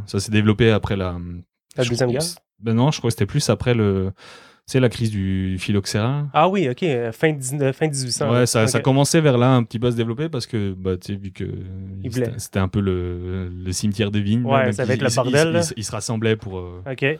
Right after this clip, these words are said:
Speaker 2: Comparatif avec, euh, d'autres régions, euh, là, on a dit quinze mille cinq cents hectares. Bordeaux, c'est cent dix-sept mille hectares.
Speaker 1: Mm.
Speaker 2: Euh, Champagne,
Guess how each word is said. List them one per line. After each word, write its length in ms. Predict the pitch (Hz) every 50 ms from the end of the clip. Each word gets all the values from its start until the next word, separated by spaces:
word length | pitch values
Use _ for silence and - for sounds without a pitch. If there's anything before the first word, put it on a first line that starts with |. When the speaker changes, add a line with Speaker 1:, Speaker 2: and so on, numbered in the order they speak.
| _ _ _ -
Speaker 2:
Comparatif 560 | - 180 170 175 170 151 156 - - 208 190 165
avec, 260 | 160 135 151 147 -
euh, 140 | 147 135 131
d'autres 200 | 135 151 147 -
régions, 420 | 151 147 135 127 139 151 160 165 165
euh, 160 | 160 135 127 123
là, 80 | 127 135
on 120 | 131 123
a 60 | 120
dit 120 | 123 123 123
quinze 220 | - 160 151 135
mille 140 | 143 156 143
cinq 120 | - 147
cents 160 | 135 - 151 139
hectares. 420 | 135 131 - - 151 156 156 147 139
Bordeaux, 580 | 139 131 143 135 135 131 139 151 160 165 165 151
c'est 180 | - - - 127
cent 220 | - - - 175 170
dix-sept 460 | 156 143 135 - - 151 143 - 147
mille 200 | 135 147 147 139
hectares. 600 | 123 113 _ - 143 139 143 156 160 165 160 139
Speaker 1:
Mm. 40 | 135
Speaker 2:
Euh, 60 | 123
Champagne, 720 | 113 - - 139 127 - 160 160 160 160 156 151 139 139